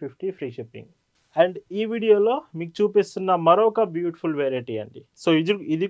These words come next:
కూడా మీకు కోటా కాటనే అండి. మొత్తం వీడియోలో చూపించే ఫ్యాబ్రిక్ మొత్తం మీకు కంప్లీట్ కోటా ఫ్యాబ్రికే ఉంటుంది. But డిజైన్స్ మీకు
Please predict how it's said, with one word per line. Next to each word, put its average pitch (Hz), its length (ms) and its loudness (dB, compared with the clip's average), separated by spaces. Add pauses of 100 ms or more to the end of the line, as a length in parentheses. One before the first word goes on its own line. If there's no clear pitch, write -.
కూడా 240 160 4 (100)
మీకు 226 180 0 (240)
కోటా 165 300 4
కాటనే 180 360 0
అండి. 113 140 -6 (140)
మొత్తం 160 200 -4 (120)
వీడియోలో 180 340 2
చూపించే 175 360 -2 (100)
ఫ్యాబ్రిక్ 147 420 0
మొత్తం 147 260 -8
మీకు 165 160 -12 (120)
కంప్లీట్ 165 380 -10 (100)
కోటా 143 220 -2 (100)
ఫ్యాబ్రికే 143 400 -4 (120)
ఉంటుంది. 131 360 -14 (580)
But 214 240 4
డిజైన్స్ 208 400 0 (180)
మీకు 170 160 -4